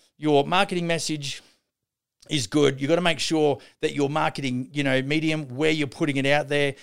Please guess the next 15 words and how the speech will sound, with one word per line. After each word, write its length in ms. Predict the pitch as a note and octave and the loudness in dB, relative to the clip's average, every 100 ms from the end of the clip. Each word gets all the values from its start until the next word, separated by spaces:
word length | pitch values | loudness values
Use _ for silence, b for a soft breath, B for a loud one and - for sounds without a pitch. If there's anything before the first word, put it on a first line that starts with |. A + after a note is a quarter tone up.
| B | B
is 180 | C3+ C#3 | -6 0
the 100 | B2+ | 0
right 280 | B2 C#3 D#3 | 4 4 4
place 320 | - D3+ C#3 | -2 -2 -2
where 80 | C#3 | -6
you 80 | A#2+ | -6
can 120 | A#2+ | -6
track 280 | - C#3+ C3 | -2 -2 -2
the 80 | C#3 | -4
data, 300 | C3+ C#3 B2 | -2 -2 -2
where 100 | B2 | -4
you 80 | |
can 140 | A#2 A#2+ | -4 -6
understand 500 | A#2+ A#2 - B2 A#2 | -6 -6 -4 -4 0
better 320 | B2+ B2 | 2 2